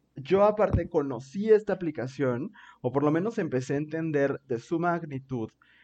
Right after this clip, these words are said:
eh, de dos formas distintas. Una, en mi contacto con adolescentes, en mi trabajo, viendo que era algo que consumía mucha de su atención. Y otra, leyendo sobre,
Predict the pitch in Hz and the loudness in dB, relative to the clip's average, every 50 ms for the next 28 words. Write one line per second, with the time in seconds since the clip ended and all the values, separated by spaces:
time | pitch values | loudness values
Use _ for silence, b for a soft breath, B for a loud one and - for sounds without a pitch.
0 | b b - 135 135 135 135 131 131 131 131 131 131 - - _ _ _ _ _ | b b 0 4 6 8 8 8 8 8 8 6 6 4 2 _ _ _ _ _
1 | _ _ _ _ 147 135 127 165 165 151 185 190 196 190 - - 208 196 185 185 | _ _ _ _ -10 2 4 4 6 6 4 2 2 0 -2 -2 0 0 0 0
2 | 185 170 165 170 - 208 196 185 170 139 - - _ _ _ - 208 233 240 226 | -2 -4 -4 -6 -4 -4 -4 -2 -2 -2 -4 -6 _ _ _ -2 0 0 2 2
3 | 202 180 190 - - - 143 143 147 151 151 147 143 - 156 147 156 151 185 180 | 2 2 0 0 0 0 0 0 2 0 -2 -4 -4 -6 -6 -4 -4 -2 -2 -2
4 | 180 185 - - 202 202 - - 180 160 156 151 143 147 156 151 151 139 147 147 | -2 -2 -6 -6 -8 -6 -6 -6 -4 -4 -2 -2 0 2 2 2 2 2 0 0
5 | - 214 220 220 233 226 - 175 175 196 466 - - _ b b b b b b | -2 -2 -2 -2 -2 -4 -4 -4 -2 -2 -4 -6 -8 _ b b b b b b
6 | - 143 143 139 139 143 143 135 135 135 156 170 180 196 190 - - 226 151 175 | -2 0 0 0 0 0 -2 -2 0 2 2 4 4 2 0 0 0 2 2 2
7 | - 123 135 143 147 160 160 160 170 180 - 180 151 143 147 151 160 160 156 - | 0 -4 -4 -2 0 0 0 -2 -4 -2 2 2 2 4 4 2 0 0 0 0
8 | 156 131 131 135 131 127 127 131 127 131 143 151 156 156 160 160 151 - 180 147 | -2 0 0 -2 -4 -4 -4 -6 -6 -4 -2 -2 -2 -2 -2 -4 -2 0 0 0
9 | 147 147 139 123 - 113 127 - - 139 95 101 - b b b b b b - | 2 0 -2 -4 -4 -8 -10 -6 -6 -6 -6 -6 -10 b b b b b b -2
10 | 180 190 214 233 240 233 - 226 220 226 - 143 165 170 170 160 131 165 220 240 | 2 4 6 6 6 6 4 2 2 2 2 0 0 0 0 0 0 -2 -2 0
11 | 247 247 226 180 143 - - 143 131 120 139 | 0 0 0 -2 -4 -4 -8 -8 -8 -8 -8